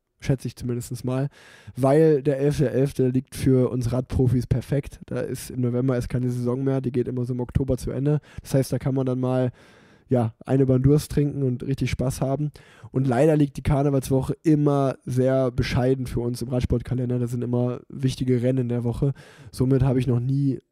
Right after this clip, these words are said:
richtig die wirkliche Karnevalswoche mitgenommen. Meine Frau allerdings, und die liebt's. Und, ähm,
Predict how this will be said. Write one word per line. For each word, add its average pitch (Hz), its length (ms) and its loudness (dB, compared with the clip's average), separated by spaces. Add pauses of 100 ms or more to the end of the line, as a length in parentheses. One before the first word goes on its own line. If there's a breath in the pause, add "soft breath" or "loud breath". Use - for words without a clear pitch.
(100)
richtig 123 380 -2
die 120 140 0
wirkliche 123 280 0
Karnevalswoche 123 600 0
mitgenommen. 127 600 0 (360 loud breath)
Meine 131 200 0
Frau 151 280 4
allerdings, 123 520 -2
und 123 100 -6
die 123 80 0
liebt's. 131 420 -4
Und, 127 580 -2
ähm, 123 360 -2